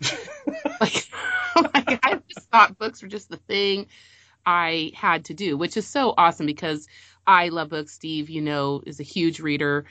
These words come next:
Speaker 2: N-, neither one of us owned a T V when we met. We had been years without T V. And now we have, we still don't have cable or regular T V. We have Netflix. I'm, you know, we, we watch stuff. So that's,
Speaker 1: Sure,
Speaker 2: that's
Speaker 1: sure.
Speaker 2: not an issue anymore.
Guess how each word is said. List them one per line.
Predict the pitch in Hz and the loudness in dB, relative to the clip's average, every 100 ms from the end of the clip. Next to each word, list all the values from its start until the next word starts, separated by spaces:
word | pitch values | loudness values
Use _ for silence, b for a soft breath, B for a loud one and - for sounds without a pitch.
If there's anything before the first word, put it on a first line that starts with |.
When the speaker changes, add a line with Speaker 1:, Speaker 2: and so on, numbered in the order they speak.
| - | -14
Speaker 2:
N-, | - 160 | -8 -6
neither | 175 196 185 | 0 2 4
one | 170 | 4
of | 156 | 4
us | 151 | 4
owned | 160 151 | 4 2
a | 143 | 2
T | 147 143 | 4 6
V | 143 143 | 6 6
when | 143 | 6
we | 139 135 | 4 6
met. | 139 135 135 - | 6 6 4 4
We | 160 | 2
had | 123 120 | 2 2
been | 151 139 | 2 4
years | 143 143 147 | 6 4 2
without | 143 147 139 | 0 0 0
T | - 135 | 0 0
V. | 147 139 147 B B | 2 2 0 B B
And | 339 294 | 8 10
now | 220 | 10
we | 190 170 | 8 6
have, | 156 147 147 - | 6 4 0 -8
we | 180 | -8
still | - 220 | -2 -2
don't | 156 143 | 0 -2
have | 143 131 143 | -4 -6 -10
cable | - 151 139 | -4 -4 -2
or | 131 | -4
regular | 139 131 127 135 - | -4 -4 -6 -8 -6
T | 156 | -4
V. | 139 185 | 0 2
We | 143 131 - | 2 -2 -4
have | 151 127 | -6 -2
Netflix. | 135 117 135 185 | -2 -2 -4 0
I'm, | 175 | -2
you | - 160 | 0 -2
know, | 135 | 0
we, | 156 - | -2 2
we | 262 | 0
watch | 147 127 | 4 2
stuff. | - - - | 0 -8 -8
So | - 156 | -4 0
that's, | 156 | 4
Speaker 1:
Sure, | 139 90 | 4 2
Speaker 2:
that's | - 151 | -4 -8
Speaker 1:
sure. | - | -4
Speaker 2:
not | 151 135 | -2 0
an | 160 | -2
issue | 151 147 | -4 -2
anymore. | 143 143 151 131 | -2 0 2 0